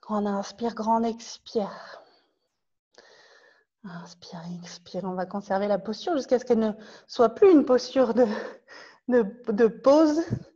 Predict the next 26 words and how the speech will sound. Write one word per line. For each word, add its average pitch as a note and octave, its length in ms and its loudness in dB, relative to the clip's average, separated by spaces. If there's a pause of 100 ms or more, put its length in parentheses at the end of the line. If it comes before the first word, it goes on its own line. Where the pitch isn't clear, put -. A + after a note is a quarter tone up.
(800)
entre G#3+ 340 0
les A3 140 2
flots. B3 420 -2 (280)
Inspirez, G3 680 -12
expirez. - 760 -14 (960)
Éloignez A#3 280 2
bien C4+ 240 4
les C4 180 4
épaules A#3+ 240 2
des A3+ 160 2
oreilles, A3+ 260 4
ça, A3 160 0
des G3+ 380 -2
oreilles, B3+ 180 2
ça C4+ 100 0
veut A3+ 80 0
dire A#3+ 160 0 (380)
vraiment C4 460 2
faites E4+ 340 0
une C4 100 4
action C#4 480 -2 (460)
au B3+ 80 2
niveau B3+ 280 2
de A3 60 -2
vos A3 280 -2
omoplates B3+ 720 2